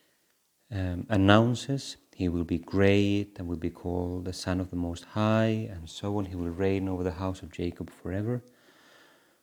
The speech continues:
And Mary again responds with a question. And Mary said to the angel, "How can this be, how can this be, since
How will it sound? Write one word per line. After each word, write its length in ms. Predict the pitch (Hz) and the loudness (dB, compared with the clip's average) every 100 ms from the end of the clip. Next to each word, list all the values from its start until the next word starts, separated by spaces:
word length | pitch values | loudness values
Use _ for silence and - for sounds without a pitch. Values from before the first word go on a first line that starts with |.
| _ _ _ _ _ _ - | _ _ _ _ _ _ -4
And 160 | 120 | 2
Mary 240 | 143 151 147 | 4 6 4
again 540 | 139 170 117 87 82 _ _ _ _ _ _ _ _ _ _ _ _ _ _ _ _ _ _ - | 2 0 0 -4 -8 _ _ _ _ _ _ _ _ _ _ _ _ _ _ _ _ _ _ -6
responds 1000 | 120 - 131 131 127 127 - - - - _ _ _ _ _ _ _ - | -6 -4 -2 0 0 -4 -8 -18 -20 -20 _ _ _ _ _ _ _ -12
with 160 | 104 | -8
a 40 | 113 | -6
question. 520 | - 147 - 87 85 _ _ _ _ _ _ _ _ _ _ _ _ _ _ - | -4 -4 -4 -8 -10 _ _ _ _ _ _ _ _ _ _ _ _ _ _ 0
And 100 | 101 | 4
Mary 220 | 107 110 | 6 6
said 220 | 104 113 | 4 -2
to 100 | - | 0
the 120 | 110 117 | 0 2
angel, 300 | 113 117 110 - _ _ _ _ - _ | 2 -2 -4 -12 _ _ _ _ -20 _
"How 300 | - 123 147 | -6 2 2
can 160 | 160 156 | 2 0
this 160 | 160 - | -2 -4
be, 400 | - 117 107 - _ - | -6 -2 -4 -6 _ -8
how 200 | 120 147 | -2 -2
can 240 | 147 147 | 2 2
this 220 | 135 135 | 4 0
be, 280 | - 117 104 | 0 0 0
since 600 | - 90 92 107 113 - | 0 -4 -4 -6 -10 -14